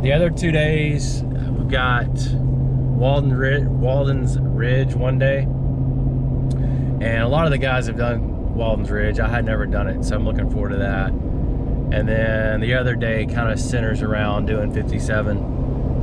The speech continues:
Uh, I haven't done fifty-seven in a couple of years, so, uh, interested to see what it looks like now. I've seen videos, it looks pretty good, but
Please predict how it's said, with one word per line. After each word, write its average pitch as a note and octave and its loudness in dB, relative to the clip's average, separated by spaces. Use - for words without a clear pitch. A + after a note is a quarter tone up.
Uh, F#2 0
I - 2
haven't A2+ 0
done A2 0
fifty-seven G#2+ -2
in G2+ -2
a - -2
couple - -2
of F#2 -2
years, F#2+ -2
so, G2 -2
uh, F#2+ 0
interested - 2
to - 0
see - 0
what G2+ 2
it - 2
looks - 0
like G2 0
now. - 0
I've B2+ -2
seen - 0
videos, - 0
it - 2
looks - 2
pretty C3 2
good, C3 2
but C3 2